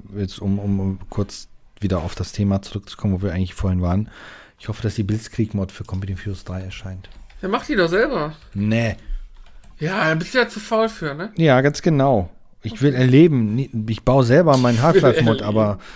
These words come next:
Speaker 1: da, das, da möchte ich mich, da möchte ich mich nicht, jetzt nicht noch reinfuchsen. Also, es ist ja ein komplettes Editierset mit dabei. Map-Editor und was auch immer bieten ja alles direkt schon an. Also, sie sind da deutlich offener als im zweiten Teil.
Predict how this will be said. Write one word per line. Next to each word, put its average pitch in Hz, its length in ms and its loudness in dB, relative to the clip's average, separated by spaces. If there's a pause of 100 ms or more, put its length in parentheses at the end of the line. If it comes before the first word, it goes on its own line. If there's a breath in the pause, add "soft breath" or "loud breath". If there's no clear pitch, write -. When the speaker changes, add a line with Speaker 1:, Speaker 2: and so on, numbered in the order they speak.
(520 loud breath)
Speaker 1:
da, 120 100 2
das, 123 340 0
da 123 140 2
möchte 123 220 0
ich - 60 -4
mich, 110 340 2
da 113 140 2
möchte 127 220 2
ich - 40 -6
mich 117 120 2
nicht, 110 200 2
jetzt 110 160 -4
nicht 113 100 0
noch 101 180 0
reinfuchsen. 95 600 -4
Also, 92 200 -6
es 101 420 -10
ist 139 120 -6
ja 151 100 4
ein 131 60 2
komplettes 127 520 4
Editierset 120 760 0
mit 123 160 -2
dabei. 107 380 2 (800 soft breath)
Map-Editor 120 1000 0
und 113 200 -4
was 113 180 -2
auch 107 120 -6
immer 131 260 -2
bieten 123 260 -4
ja 117 160 0
alles 131 280 -4
direkt 123 220 -4
schon 107 180 -4
an. 147 120 0
Also, 127 80 2
sie 110 60 -4
sind 117 80 -2
da 117 80 6
deutlich 120 320 2
offener 127 340 2
als 120 180 0
im 101 80 -2
zweiten 127 380 0
Teil. 143 240 -2